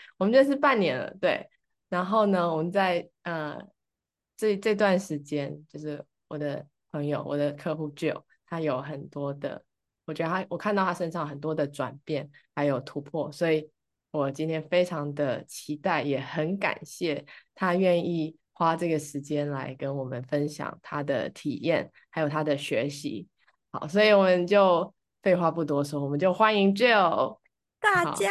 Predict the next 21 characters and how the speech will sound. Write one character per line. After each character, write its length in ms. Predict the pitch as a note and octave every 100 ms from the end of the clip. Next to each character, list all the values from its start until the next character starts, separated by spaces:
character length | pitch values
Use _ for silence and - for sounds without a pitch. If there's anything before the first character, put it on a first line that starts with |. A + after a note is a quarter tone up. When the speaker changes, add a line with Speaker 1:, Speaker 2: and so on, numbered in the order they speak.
| G#4
Speaker 2:
好。 460 | A#3+ C#4 A#3 A3 -
Speaker 1:
好。 60 | A#3
<laughs> 100 | C#4 A#3+ A4 B4+ A4+ D#5 - - - - - F#4+ - -
好 180 | C4+ D4
热 200 | D4+ D#4
闹， 360 | D4+ C#4+ A3+ - - C5 B3+ F#4+
<laughs> 380 | - F#4+ - F#4+
突 80 | D4
然 240 | D#4 B3
很， 180 | A3+ F3+ - - -
很 140 | G#3
热 180 | C4+ B3
情 180 | B3+ G#3
的 100 | F#3+ G3
开 160 | F#3+
场。 340 | A3 - D#3 - _ -
Speaker 2:
自 200 | F4 C#4+
带 240 | D#4 C4
欢 320 | B3 B3+ B3+ C4
乐。 260 | B3+ - _ _ _ _ _ -
Speaker 1:
对， 520 | B3+ G#3+ F3 -